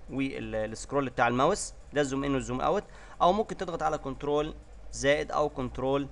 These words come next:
آه، آه، ناقص عشان لو انت عايز ايه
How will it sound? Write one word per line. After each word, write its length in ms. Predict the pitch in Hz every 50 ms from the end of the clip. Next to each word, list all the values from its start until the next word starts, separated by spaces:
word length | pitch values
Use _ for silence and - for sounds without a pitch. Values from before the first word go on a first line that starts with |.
| - - - - - - -
آه، 1500 | - 123 120 120 120 120 120 117 117 117 117 117 117 117 113 113 113 113 113 113 113 - 57 - - - - 120 117 117
آه، 40 | 117
ناقص 380 | 123 147 160 170 180 175 -
عشان 240 | 151 135 - 147 143
لو 160 | 139 131 135
انت 120 | 143 139 135
عايز 340 | 123 127 131 131 127 -
ايه 200 | 131 123 127 127